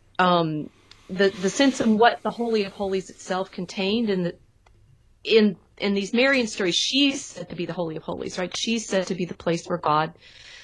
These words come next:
is present. So that, that Sophia character, um,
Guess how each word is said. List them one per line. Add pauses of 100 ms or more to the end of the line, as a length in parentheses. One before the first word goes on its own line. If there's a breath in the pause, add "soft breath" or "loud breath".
(380 loud breath)
is
present.
So
that,
that
Sophia
character, (400 soft breath)
um,